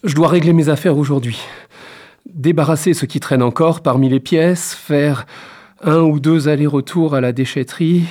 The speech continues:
vider le frigo, le dégivrer, charger la voiture et la remorque de ce que j'emporte et laisser les clés à l'agence qui a trouvé l'acquéreur. Demain, je pourrai prendre la route et avoir une discussion avec mes parents,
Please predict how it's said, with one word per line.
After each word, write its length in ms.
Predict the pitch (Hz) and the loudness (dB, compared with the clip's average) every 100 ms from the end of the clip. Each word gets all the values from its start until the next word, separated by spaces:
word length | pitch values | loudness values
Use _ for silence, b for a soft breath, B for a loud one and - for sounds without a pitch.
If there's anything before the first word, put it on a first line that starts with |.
| B B | B B
vider 320 | 143 139 131 | -6 -2 0
le 60 | 131 | -2
frigo, 680 | 131 - 120 147 165 170 175 | -4 -10 -2 0 2 2 0
le 160 | 160 | -2
dégivrer, 760 | 127 135 123 131 131 165 165 151 - B B B B B B | -2 -2 -2 -6 -2 0 0 -2 -12 B B B B B B
charger 520 | - - 131 135 156 | -14 -6 -4 -2 0
la 160 | 147 139 | 0 0
voiture 500 | 135 147 147 175 151 | 0 -2 -2 -2 0
et 60 | |
la 100 | 139 | 0
remorque 540 | 127 147 135 160 170 - | 0 0 2 0 0 -4
de 160 | 131 | -4
ce 220 | 123 - 131 | -6 -4 -8
que 200 | - 131 | -4 -2
j'emporte 640 | 120 117 151 165 165 - | -2 -2 -2 -2 -4 -8
et 240 | 117 98 - B B B B B | -8 -10 -14 B B B B B
laisser 380 | 131 117 - 131 | -8 -6 -4 -2
les 100 | 117 | -2
clés 220 | - 139 | -2 -2
à 80 | 113 | 0
l'agence 420 | 113 143 147 147 | -2 -2 -2 -4
qui 160 | - | -10
a 60 | 113 | -10
trouvé 260 | - 135 117 | -8 -6 -6
l'acquéreur. 680 | 107 - 110 107 117 131 B B B B B B B B B B - | -6 -8 -6 -6 -6 -10 B B B B B B B B B B -12
Demain, 280 | 123 117 131 | -4 -2 -2
je 120 | - | -2
pourrai 200 | 135 117 | -4 -4
prendre 300 | - 131 117 | -2 -4 0
la 100 | 110 | -2
route 400 | 104 139 - - - | -2 -4 -6 -14 -8
et 80 | |
avoir 260 | 107 107 113 | -6 -6 -4
une 80 | 110 | -4
discussion 520 | 104 - 127 - 123 | -6 -10 -12 -6 -6
avec 220 | 104 101 | -6 -6
mes 100 | 113 | -8
parents, 400 | 98 117 101 120 | -6 -6 -6 -8